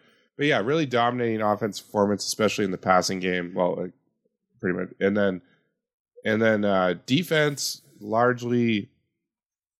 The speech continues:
good, except for, you know, some breakdowns in the fourth quarter,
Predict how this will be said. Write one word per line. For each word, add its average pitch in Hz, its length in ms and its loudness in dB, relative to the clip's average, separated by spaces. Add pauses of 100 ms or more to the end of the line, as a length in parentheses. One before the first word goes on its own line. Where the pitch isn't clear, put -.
(160)
good, 170 420 0
except 117 400 -2
for, 107 340 0 (400)
you 110 140 -2
know, 104 160 4
some 95 220 -4
breakdowns 107 840 0
in 98 80 -2
the 90 80 0
fourth 101 320 -2
quarter, 104 480 0